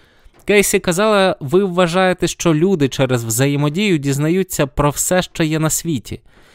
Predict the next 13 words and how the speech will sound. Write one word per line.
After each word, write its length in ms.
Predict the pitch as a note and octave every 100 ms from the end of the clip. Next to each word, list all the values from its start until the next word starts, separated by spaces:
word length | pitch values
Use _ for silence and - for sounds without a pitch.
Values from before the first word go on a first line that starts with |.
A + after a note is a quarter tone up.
| - _ -
Те, 120 | F3
що 180 | - F#3+
я 100 | F#3
вам 160 | F#3
сказала, 640 | E3+ - F#3 G#3+ G#3+ B2+ -
це 140 | -
лише 560 | G#3 A3+ - G#3+ G3+ F3+
думка 500 | D#3 G3+ F#3+ - E3+
однієї 580 | F3 E3 F#3 G3 G3+ G3
людини. 540 | F#3+ F3+ D3 A2 E2 - _ _ - _
Тепер, 380 | - D3+ G#3 A#3+
почувши 540 | - C#3 - C3+ - B2+
її, 440 | B2 A#2 G#2+ A2+